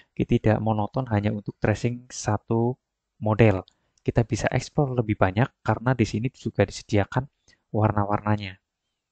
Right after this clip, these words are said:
Warna-warna di sini adalah mewakili dari warna asli gambar yang akan kita tracing. Di Vector Magic ini juga kita ada fitur yang namanya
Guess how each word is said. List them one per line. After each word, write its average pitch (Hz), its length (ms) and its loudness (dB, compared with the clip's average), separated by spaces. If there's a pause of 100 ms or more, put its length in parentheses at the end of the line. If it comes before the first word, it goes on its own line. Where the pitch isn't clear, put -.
(380)
Warna-warna 107 480 0
di 98 80 -2
sini 120 240 -2
adalah 110 160 2
mewakili 117 480 0
dari 113 160 4
warna 104 320 -2
asli 113 240 -6
gambar 123 400 2 (560)
yang 117 160 0
akan 110 240 0
kita - 240 -6
tracing. 104 400 -2 (2250)
Di 120 160 6
Vector 127 320 6
Magic 127 320 2
ini 131 160 4
juga - 320 -2
kita 139 480 4
ada 120 400 4
fitur 139 400 0
yang 110 160 2
namanya 98 400 0